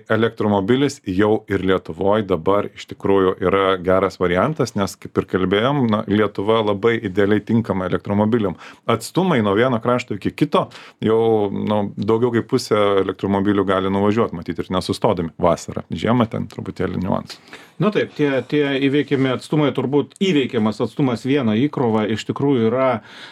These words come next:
Speaker 2: labai, na, didžiulis faktorius, kurį labai primityviai visi ir komentuoja. Na, nu, niekur jis nenuvažiuoja. Nu, okei.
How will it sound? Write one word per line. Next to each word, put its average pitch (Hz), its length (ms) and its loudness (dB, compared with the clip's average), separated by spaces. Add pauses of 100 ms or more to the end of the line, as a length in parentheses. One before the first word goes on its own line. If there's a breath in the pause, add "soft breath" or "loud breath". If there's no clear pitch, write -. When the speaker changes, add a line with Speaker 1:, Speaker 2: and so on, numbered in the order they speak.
(100 loud breath)
Speaker 2:
labai, 120 500 0
na, 139 340 0
didžiulis 127 560 0
faktorius, 151 480 0
kurį 147 560 -2
labai 131 260 2
primityviai 143 640 0
visi 143 240 0
ir 147 80 0
komentuoja. 139 640 0
Na, 196 320 0
nu, 139 80 2
niekur 156 380 2
jis 147 100 -4
nenuvažiuoja. 110 640 0
Nu, 214 160 2
okei. 92 400 -2